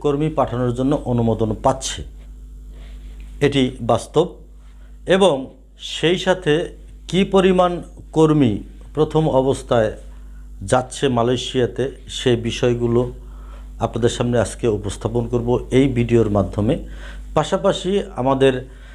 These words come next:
যারা আঠারো হাজার কর্মীর মধ্যে যারা সকল কিছু কমপ্লিট হওয়ার পরেও যেতে পারেননি, তাদের মধ্য থেকে সাত হাজার নয়শো জন কর্মীর ব্যবস্থা হয়ে গেছে যাবার, সকল কিছু বন্দোবস্ত কমপ্লিট।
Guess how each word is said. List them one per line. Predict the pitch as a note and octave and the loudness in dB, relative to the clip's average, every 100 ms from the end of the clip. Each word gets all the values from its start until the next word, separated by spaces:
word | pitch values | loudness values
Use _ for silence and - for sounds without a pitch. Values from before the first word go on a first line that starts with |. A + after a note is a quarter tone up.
| - - - A2+ | -20 -20 -16 -2
যারা | A#2+ A#2+ A#2 A2 - - A#2 | 2 4 4 2 -4 -8 -6
আঠারো | G#2+ D3+ E3+ | 0 2 4
হাজার | D#3 D#3 C#3+ | 4 0 0
কর্মীর | D3+ C3+ C3+ B2 | 0 0 -2 -2
মধ্যে | A#2 A2+ | -4 -4
যারা | A#2 A2+ - | -2 -4 -2
সকল | C#3 C3+ F#3 F3+ | -6 0 -2 -2
কিছু | - F3 D#3 | -6 -6 0
কমপ্লিট | C#3 C3 B2 D#3 A2 F#2+ | 0 2 0 -2 -2 0
হওয়ার | A2 B2+ C#3+ C#3+ | 4 4 4 0
পরেও | C#3 C3+ C#3 A2+ F#2+ | -4 0 2 0 0
যেতে | C3+ C#3 G3 | 0 2 2
পারেননি, | D3 G#2+ G2 G#2 F#3+ - - - - - | 2 0 0 -2 -4 -10 -20 -20 -20 -2
তাদের | C#3+ D3+ G#3 F#3+ | 0 2 0 0
মধ্য | E3+ D#3+ E3+ | -2 -4 -4
থেকে | E3 E3 D#3+ - A#2 | -6 -4 -6 -6 -12
সাত | - C#3+ C#3+ | -4 -4 0
হাজার | D3 C#3+ C#3 B2 B2+ | 0 2 0 0 2
নয়শো | C3+ E3 - E3 | 4 2 -2 -2
জন | D3 C3 B2 | -2 -2 0
কর্মীর | C#3 C3 A2+ F#2+ - - - - - - | 0 2 0 -2 -12 -18 -18 -18 -16 -2
ব্যবস্থা | A2 A#2 A#2+ - B2+ | 0 2 -2 -2 0
হয়ে | G#2 A#2+ A#2+ | 2 2 2
গেছে | A2+ - G#2+ | -2 -4 0
যাবার, | G#2+ A2 E3 - | 2 2 -4 -6
সকল | B2 B2 A2+ | -4 -2 -4
কিছু | A#2 - A2 | -6 -6 -2
বন্দোবস্ত | G#2+ G#2+ G2+ G2 - C#3+ - - | -2 -2 -2 -4 -8 -8 -4 0
কমপ্লিট। | E3 D3+ B2+ | 0 0 -4